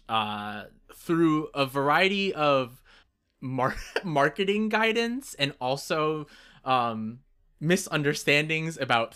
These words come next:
the three D S hardware, um, this game became a much visually car-, more visually cartoonish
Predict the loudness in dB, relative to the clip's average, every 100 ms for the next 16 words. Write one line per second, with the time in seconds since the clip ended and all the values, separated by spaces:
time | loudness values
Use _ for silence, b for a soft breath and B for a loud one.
0 | -10 -10 -4 -4 0 0 0 -2 -2 0
1 | 0 2 2 0 -2 -4 -2 -2 -2 -4
2 | -4 -4 -4 -2 0 0 -6 -10 -10 -12
3 | B B B B -16 0 2 4 2 0
4 | 0 -4 -4 -8 -10 -6 0 2 2 0
5 | -2 -4 -2 -4 -4 -4 -2 -2 -2 -6